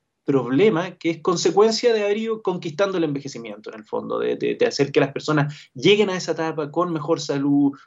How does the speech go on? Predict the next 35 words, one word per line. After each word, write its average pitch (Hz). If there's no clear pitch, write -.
con 175
un 165
poquito 143
más 143
de 151
dinero. 107
Ahora, 151
el 151
tema 185
es 180
cómo 190
nos 185
hacemos 185
cargo 190
del 175
nuevo 185
desafío, 196
en 139
el 127
fondo, 131
o -
sea, 139
cómo 160
quizás 151
lograr 151
que 156
ese 151
consumo 151
sea 147
moderado 143
sin 151
necesariamente 147
llegar 139
a 143
embriagarse. 139